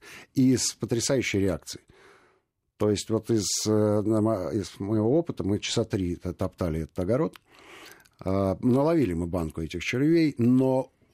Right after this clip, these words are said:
удачной была только каждая пятая попытка, чтобы успеть их схватить. То есть они мгновенно сокращаются, оп, и уже никого нет. И ты кукуешь минут десять, они должны успокоиться, понять, что тебя нет, уж глаз-то у них, наверное,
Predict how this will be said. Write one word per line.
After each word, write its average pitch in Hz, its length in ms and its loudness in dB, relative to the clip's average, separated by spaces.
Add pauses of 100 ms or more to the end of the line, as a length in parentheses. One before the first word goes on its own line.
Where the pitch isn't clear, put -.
(140)
удачной 120 600 0
была 104 240 0
только 107 220 -4
каждая 110 380 0
пятая 107 400 -2
попытка, 98 540 -4 (180)
чтобы 117 260 0
успеть 117 340 0
их 90 100 -4
схватить. - 480 -4 (420)
То - 40 -6
есть 107 100 0
они 123 100 4
мгновенно 131 540 2
сокращаются, 143 520 -2
оп, 247 200 -4 (560)
и 147 60 4
уже 151 200 4
никого 131 320 2
нет. 82 220 -2 (680)
И 92 80 0
ты 214 180 -2
кукуешь 196 560 2
минут 139 280 2
десять, 143 360 0
они 110 160 2
должны 113 540 2
успокоиться, 101 800 -2
понять, 104 400 0
что - 200 -6
тебя 92 220 -2
нет, 104 280 0
уж 76 180 -10
глаз-то 85 640 -8
у 82 40 -2
них, 82 180 -4
наверное, 95 300 -6